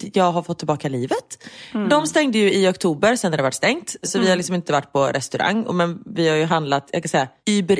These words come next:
Speaker 1: Eats har hela våran lön.
Speaker 2: Mm.
Speaker 1: Det, det har varit mycket hemkörning och mat här liksom.
Speaker 2: Ja.
Speaker 1: Det är ju så man har fått lyxa till det.
Speaker 2: Ja.
Speaker 1: Men i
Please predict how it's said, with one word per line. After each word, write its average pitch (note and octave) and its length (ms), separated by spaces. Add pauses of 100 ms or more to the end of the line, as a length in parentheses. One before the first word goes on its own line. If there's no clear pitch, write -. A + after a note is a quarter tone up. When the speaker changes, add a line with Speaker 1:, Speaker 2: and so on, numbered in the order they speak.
Speaker 1:
Eats - 580
har D3 360 (100)
hela D3 240
våran E3+ 320 (160)
lön. C3 380 (180)
Speaker 2:
Mm. C4 280
Speaker 1:
Det, D#3 220 (240)
det F3+ 80
har F3 80
varit E3+ 100
mycket F#3 300
hemkörning D3+ 640
och D3+ 60
mat D#3+ 300
här B2 100
liksom. - 220 (280)
Speaker 2:
Ja. E3+ 300
Speaker 1:
Det A3 60
är D4+ 60
ju C#4 80
så F3 140
man D3 100
har C#3+ 60
fått C#3 160
lyxa D3+ 240
till B2+ 160
det. F3+ 100 (320)
Speaker 2:
Ja. G3 220
Speaker 1:
Men A3 440 (260)
i A3+ 380